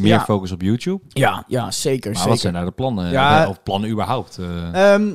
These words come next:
Speaker 2: nou, ik, ik ben, ik ben op zich heel blij met de flow waarin ik nu zit. Ehm, ehm, en ik ben, eh, ik, ik moet het de komende maanden even aankijken hoe het allemaal gaat. Maar, ehm, ja, ik, ehm, ik heb een flinke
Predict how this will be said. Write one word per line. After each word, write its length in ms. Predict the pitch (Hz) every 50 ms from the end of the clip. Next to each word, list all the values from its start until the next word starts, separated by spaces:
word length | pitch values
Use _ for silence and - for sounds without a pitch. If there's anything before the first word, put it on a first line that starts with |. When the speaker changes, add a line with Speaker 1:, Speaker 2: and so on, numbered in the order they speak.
| - -
Speaker 2:
nou, 300 | - 175 180 185 175 135
ik, 220 | - 151 170 - -
ik 160 | - 175 170
ben, 340 | 160 180 180 185 185 180 -
ik 140 | - 165 156
ben 120 | 165 175
op 80 | 180 175
zich 180 | - 202 196 170
heel 140 | 175 170
blij 260 | 151 147 156 160 170 175
met 120 | 170 -
de 80 | 160 147
flow 300 | - - 160 156 160 151
waarin 300 | 151 147 143 - 151 143
ik 120 | 139 131
nu 260 | 139 139 143 143 139
zit. 340 | 123 - 143 170 214 233 -
Ehm, 540 | - 143 147 143 139 139 139 135 135 139 131
ehm, 420 | - 123 135 131 131 131 131 131
en 220 | - - 135 135 135
ik 120 | 131 131
ben, 280 | 135 135 135 135 123 -
eh, 180 | - - - -
ik, 160 | 107 - - -
ik 80 | - 131
moet 120 | 135 135
het 80 | 131 127
de 60 | -
komende 280 | - 139 139 139 139
maanden 280 | 135 131 127 135 135 131
even 120 | - -
aankijken 340 | 117 127 139 135 143 135 135
hoe 80 | 139 131
het 80 | 127
allemaal 180 | - 135 131 127
gaat. 320 | - 143 143 160 - - -
Maar, 280 | 143 135 131 135 131
ehm, 180 | 131 131 131 131 135 - - - - - - - _ -
ja, 220 | - 175 165 156
ik, 240 | 131 123 143 - - -
ehm, 340 | - - 123 139 139 139 139 -
ik 160 | - 135 135
heb 120 | 160 147
een 60 | 147
flinke 640 | 131 - 156 151 151 143 151 143 139 139 135 131